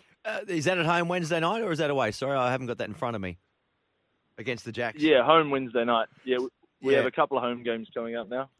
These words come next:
Speaker 1: So, I mean, this might sound like a, a silly question, um, but playing at home, and it, it probably varies from sport to sport. I think, say, rugby league, you're playing a home game. You know, you, you, uh, uh,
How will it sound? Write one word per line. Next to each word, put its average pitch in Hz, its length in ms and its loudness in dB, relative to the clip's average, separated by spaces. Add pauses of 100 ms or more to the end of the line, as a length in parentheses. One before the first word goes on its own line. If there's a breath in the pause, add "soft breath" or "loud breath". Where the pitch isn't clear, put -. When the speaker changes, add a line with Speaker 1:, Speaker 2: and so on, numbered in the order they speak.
(360 soft breath)
Speaker 1:
So, 208 160 0
I 202 120 0
mean, 196 200 0
this 190 160 -2
might 156 180 0
sound 143 260 0
like 127 140 0
a, 123 380 -4
a 127 60 -4
silly 131 360 -4
question, 113 720 -4
um, 120 540 -2 (500)
but 165 300 -2 (340)
playing 208 400 0
at 160 100 2
home, 123 440 2
and 127 120 -2
it, 135 140 -4
it 139 100 -6
probably 196 280 -2
varies 123 420 0
from 104 180 -12
sport - 360 -6
to 107 100 -14
sport. 87 340 -6
I 92 80 -2
think, 143 260 -6
say, 110 180 -2
rugby 104 340 -4
league, 104 420 -4
you're 101 80 -6
playing 101 320 -6
a 92 60 -4
home 107 320 -4
game. 101 320 -4 (540 soft breath)
You 135 80 -6
know, - 160 -10
you, 107 180 -6
you, 117 380 -4
uh, 113 100 -2 (260)
uh, - 280 -12